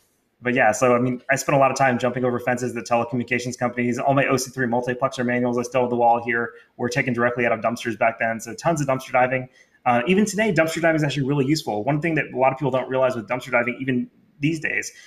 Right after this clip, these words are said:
is that whenever, um, you go to a doctor's office and they print out, like, your patient form, they're generating that form from a website. And the U R L for the website's on the very bottom of the page. It gets printed out.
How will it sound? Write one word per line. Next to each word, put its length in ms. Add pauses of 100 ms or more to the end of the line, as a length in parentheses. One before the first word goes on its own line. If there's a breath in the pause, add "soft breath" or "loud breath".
(120)
is 100
that 180
whenever, 400
um, 220
you 60
go 60
to 80
a 40
doctor's 340
office 500
and 120
they 80
print 260
out, 260
like, 160
your 120
patient 340
form, 340 (380 soft breath)
they're 140
generating 480
that 180
form 340
from 160
a 60
website. 460 (340)
And 140
the 80
U 160
R 180
L 160
for 120
the 60
website's 460
on 100
the 80
very 220
bottom 300
of 40
the 80
page. 320
It 40
gets 120
printed 260
out. 340